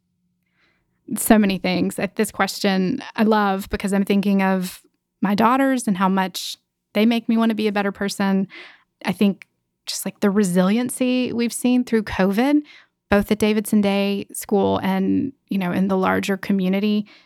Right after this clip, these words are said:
just so many cool stories of people being creative and thoughtful and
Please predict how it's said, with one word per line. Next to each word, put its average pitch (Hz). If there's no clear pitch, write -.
just -
so 196
many 202
cool 202
stories 196
of 190
people 196
being 190
creative 208
and 196
thoughtful 185
and 180